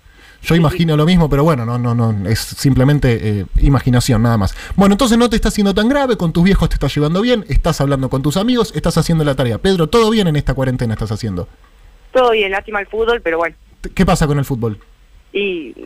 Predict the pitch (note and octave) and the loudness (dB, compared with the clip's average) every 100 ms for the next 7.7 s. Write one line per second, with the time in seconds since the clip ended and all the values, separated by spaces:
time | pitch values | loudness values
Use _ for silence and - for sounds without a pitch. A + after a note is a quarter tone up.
0 | - A#2 C#3 D3+ D3 D#3+ C#3+ A2 A2+ - | -6 0 0 0 2 2 2 -2 -6 -4
1 | E3+ D#3 C#3 - _ - C#3+ - A#2+ D#3+ | -4 -4 -10 -16 _ -2 -2 -4 -2 2
2 | D3+ A#3+ C#4 F#3 F3 D3+ A2+ - - _ | 2 2 0 0 0 0 -2 -8 -20 _
3 | _ _ _ _ _ _ E3+ F#3+ G3 E3 | _ _ _ _ _ _ -4 -2 -2 -4
4 | - - D3 G3 A#3 A3 G3 F#3 F3+ - | -14 -6 -2 0 2 2 2 2 -2 -4
5 | _ _ _ - _ _ - E3 D#3 - | _ _ _ -20 _ _ -4 -4 -4 -10
6 | C#3 _ _ _ _ - C3 B2+ A#2+ G2+ | -20 _ _ _ _ -6 0 0 0 -4
7 | G2 G3 F3 - B2 E3+ F#3 | -2 -2 -2 -6 -4 -2 -2